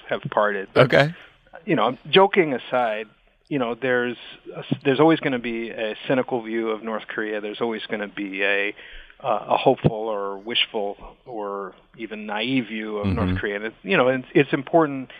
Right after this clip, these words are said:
Speaker 1: It's as important not to fall into cynicism so that you miss an opportunity as it
Speaker 2: Mm-hmm.
Speaker 1: is to avoid falling into some of the obvious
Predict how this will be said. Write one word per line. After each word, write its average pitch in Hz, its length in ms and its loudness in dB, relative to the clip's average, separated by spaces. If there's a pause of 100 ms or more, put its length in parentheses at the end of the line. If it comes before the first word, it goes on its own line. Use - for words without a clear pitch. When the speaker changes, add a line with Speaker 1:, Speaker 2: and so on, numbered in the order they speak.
Speaker 1:
It's - 80 0
as 190 160 8
important 120 640 -6 (420)
not 131 300 0
to 123 140 -2 (120)
fall 123 240 6
into 113 840 -8 (680)
cynicism 117 600 2 (160)
so 117 160 8
that 110 180 2
you 113 140 -8
miss 131 280 0
an 117 120 0
opportunity 120 800 2
as 110 180 0
it 87 100 0
Speaker 2:
Mm-hmm. 107 280 0
Speaker 1:
is 107 60 -14 (240)
to 110 200 -4
avoid 107 440 -2 (120)
falling 110 300 4
into 104 420 -8 (100)
some 117 120 -6
of 101 60 -12
the 104 120 -8
obvious 107 420 -2